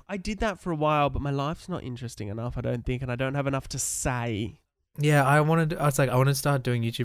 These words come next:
Speaker 2: videos," but the only thing I, I can do good are, like, stuff that requires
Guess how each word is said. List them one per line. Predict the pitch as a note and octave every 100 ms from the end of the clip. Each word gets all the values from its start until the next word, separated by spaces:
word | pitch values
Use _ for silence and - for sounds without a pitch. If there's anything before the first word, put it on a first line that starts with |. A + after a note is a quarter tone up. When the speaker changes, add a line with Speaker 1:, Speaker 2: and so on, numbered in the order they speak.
| A#2
Speaker 2:
videos," | G#2+ A2
but | -
the | A#2
only | A#2
thing | B2+
I, | B2 A#2+ A#2 G#2+
I |
can | G#2 G#2
do | G2+
good | G2 G2+ G#2+
are, |
like, | G2+ -
stuff | - F#2 -
that |
requires | - - G2+ G2+ G#2